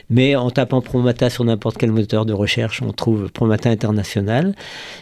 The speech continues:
Et évidemment, on a, on a besoin de soutien, parce que Promata International est en quelque sorte un bébé que l'on a, euh, porté sur les fonds baptismaux, qui a besoin de se, de se développer.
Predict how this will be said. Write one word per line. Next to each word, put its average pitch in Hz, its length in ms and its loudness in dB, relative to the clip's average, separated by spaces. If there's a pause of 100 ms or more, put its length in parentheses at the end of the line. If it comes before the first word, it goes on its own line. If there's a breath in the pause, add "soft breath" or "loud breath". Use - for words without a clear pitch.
Et 127 300 2
évidemment, 131 680 2
on 131 200 4
a, 123 280 2
on 123 160 2
a 120 120 4
besoin 120 300 2
de 120 120 2
soutien, 151 400 0
parce 151 160 0
que 139 160 2 (260 loud breath)
Promata 151 340 2
International 160 600 2
est 143 140 -2
en 135 60 2
quelque 131 280 0
sorte - 320 -2
un 127 80 4
bébé 120 340 2 (420 loud breath)
que 127 100 2
l'on 123 200 4
a, 127 280 2
euh, 127 40 0
porté 147 380 0
sur 151 180 0
les 139 100 4
fonds 165 220 0
baptismaux, 139 640 2
qui 139 140 2
a 131 60 4
besoin 139 320 2
de 127 160 4
se, 113 500 2
de 113 160 2
se 127 160 2
développer. 127 680 2